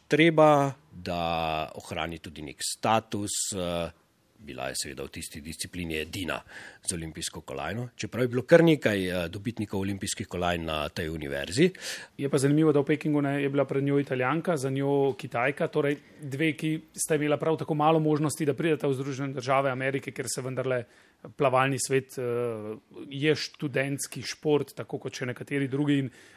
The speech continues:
Speaker 2: Američani pač v teh disciplinah takrat niso imeli, ne vem, v nadaljevanju izjemne plavalke, pa tudi prej, ampak v tistem obdobju pa ravno ne, ne.
Speaker 1: Ravno to. V disciplini dvesto kravl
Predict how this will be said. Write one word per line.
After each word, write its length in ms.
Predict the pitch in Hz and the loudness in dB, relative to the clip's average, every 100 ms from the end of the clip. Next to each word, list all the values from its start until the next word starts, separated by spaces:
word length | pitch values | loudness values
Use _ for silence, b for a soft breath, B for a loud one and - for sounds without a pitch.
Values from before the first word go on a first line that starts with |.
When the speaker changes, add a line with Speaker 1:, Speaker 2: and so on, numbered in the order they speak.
| - | -10
Speaker 2:
Američani 600 | 135 143 127 147 139 147 | -4 -2 -2 2 2 2
pač 200 | 143 143 | -2 -6
v 40 | |
teh 160 | 156 139 | -6 -4
disciplinah 520 | 147 - 135 156 143 | -4 -6 -4 -2 -2
takrat 320 | 135 - 147 | -6 -4 -2
niso 240 | 151 156 151 | 0 0 0
imeli, 420 | 139 143 139 113 b b b b 135 | 4 4 4 0 b b b b -8
ne 80 | |
vem, 260 | 131 120 101 | -4 -4 -6
v 60 | 123 | -6
nadaljevanju 540 | 127 123 123 127 135 127 | -6 -2 2 4 2 -2
izjemne 440 | 117 139 147 143 | -4 0 2 2
plavalke, 500 | 147 127 131 135 135 117 | 2 4 4 4 0 -4
pa 80 | 127 | -4
tudi 200 | 143 123 | -4 -4
prej, 280 | - 143 151 | 0 2 2
ampak 320 | 127 135 - - | 0 -6 -8 -10
v 80 | |
tistem 280 | 127 147 170 | -6 0 2
obdobju 340 | 151 143 151 151 | 2 2 0 2
pa 140 | 143 | 0
ravno 400 | 131 143 160 147 | 2 2 4 2
ne, 160 | 139 113 | -2 -4
ne. 160 | 95 - _ | -8 -14 _
Speaker 1:
Ravno 340 | 117 123 131 104 | -2 2 2 0
to. 180 | 82 - B B _ | -6 -10 B B _
V 80 | 123 | -8
disciplini 540 | 123 - 139 170 147 | -6 -6 2 6 6
dvesto 340 | 127 160 - 107 | 6 4 4 -2
kravl 440 | 87 101 147 | -2 0 2